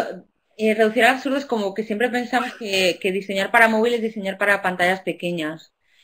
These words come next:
y no tiene nada que ver con eso, ¿no? Que al final te implica muchas más cosas, no es solo decir, vamos a, eh, plantear que, que la, que, mm, tenemos que hacer lo mismo pero encogiéndolo mucho,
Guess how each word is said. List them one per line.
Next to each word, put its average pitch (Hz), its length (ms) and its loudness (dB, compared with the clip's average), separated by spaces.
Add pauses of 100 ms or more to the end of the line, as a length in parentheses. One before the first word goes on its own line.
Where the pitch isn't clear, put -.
(140)
y 208 200 0
no 202 160 0
tiene 202 160 0
nada 190 240 6
que 185 80 0
ver 175 140 0
con 165 160 -6
eso, 160 340 -12
¿no? - 160 -16 (480)
Que 202 120 0
al 190 80 0
final 196 260 4 (360)
te 208 80 -4
implica 214 400 0
muchas 208 280 -4
más 175 180 -4
cosas, 160 320 -6
no 175 100 -4
es 180 60 -6
solo 185 180 0
decir, 180 280 -2
vamos 185 260 -4
a, 180 120 -10 (260)
eh, 175 340 -2 (280)
plantear 196 500 2
que, 196 200 -6
que 190 160 0
la, 165 200 2
que, 175 520 0
mm, 190 280 -10
tenemos 214 220 -2
que 233 80 -4
hacer 226 120 -2
lo 214 80 0
mismo 214 260 -2
pero 214 120 2
encogiéndolo 202 500 -2
mucho, 175 480 -6